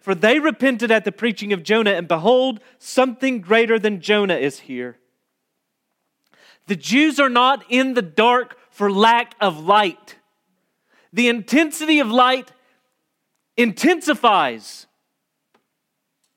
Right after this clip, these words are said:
their guilt and judgment. And the magnitude of their guilt can be seen in that hating Jesus, they hate the Father.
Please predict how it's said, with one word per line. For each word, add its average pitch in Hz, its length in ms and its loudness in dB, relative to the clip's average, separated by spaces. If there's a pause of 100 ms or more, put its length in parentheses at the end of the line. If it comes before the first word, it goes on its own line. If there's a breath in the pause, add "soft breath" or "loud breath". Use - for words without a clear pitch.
(160)
their 180 480 -2 (160)
guilt 139 540 -6 (880)
and 110 100 -20
judgment. 135 460 -8 (920)
And 151 100 -16
the 160 60 -8
magnitude 247 540 -2
of 196 80 -4
their 180 120 -2
guilt 190 300 -4
can 180 120 -16
be 170 80 -6
seen 196 300 -6
in 175 80 -8
that 160 180 -4
hating 220 420 -2
Jesus, 175 460 -8 (160)
they 143 180 -4
hate 165 480 -6 (520)
the 139 100 -18
Father. 127 640 -2